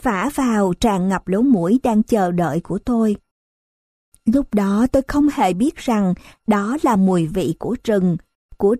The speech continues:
rêu, dương sỉ và của hàng ngàn cây to lớn khác.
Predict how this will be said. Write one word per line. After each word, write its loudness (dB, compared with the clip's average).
rêu, 2
dương 4
sỉ 0
và 2
của 0
hàng 2
ngàn 2
cây -2
to 0
lớn 2
khác. -8